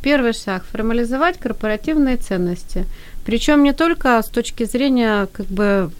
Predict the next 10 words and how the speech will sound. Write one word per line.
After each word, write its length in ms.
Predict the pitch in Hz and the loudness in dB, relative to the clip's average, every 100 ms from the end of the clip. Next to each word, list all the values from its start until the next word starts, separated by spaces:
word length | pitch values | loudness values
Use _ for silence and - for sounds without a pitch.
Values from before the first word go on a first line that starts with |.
| - | -10
в-, 440 | 151 185 185 190 | -6 -4 -2 0
рабочего 480 | 214 220 254 247 226 | 0 2 0 0 0
совещания 720 | 220 226 226 240 233 214 208 | 0 -2 0 2 4 4 2
руководителей 680 | 202 - 226 254 311 - 220 | 0 -2 0 2 0 0 2
мы 160 | 208 226 | 2 2
сказали, 500 | - 220 240 269 233 | 0 0 2 2 0
что 200 | - 214 | -2 -4
это 200 | 208 208 | -2 0
наши 300 | 208 - 202 | 4 4 2
ценности, 540 | - 285 262 - 202 | 0 0 0 -2 -6